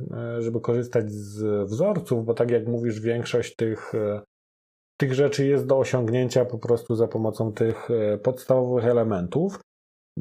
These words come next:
W ostatniej wersji WordPressa też, e, dosyć fajne rzeczy się pojawiły, jak choćby blok, e, pętli, który pozwala nam właśnie wyciągać choćby właśnie dane z jakichś innych post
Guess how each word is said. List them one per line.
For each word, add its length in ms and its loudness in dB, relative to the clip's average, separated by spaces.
W 120 -8
ostatniej 540 0
wersji 340 0
WordPressa 680 2
też, 440 0
e, 360 4
dosyć 520 -2
fajne 400 0
rzeczy 260 0
się 140 -2
pojawiły, 500 2
jak 200 2
choćby 300 -2
blok, 520 0
e, 320 0
pętli, 640 0
który 420 4
pozwala 440 2
nam 180 0
właśnie 280 -2
wyciągać 480 0
choćby 400 0
właśnie 460 -2
dane 300 -2
z 40 -4
jakichś 340 -4
innych 380 -6
post 220 -4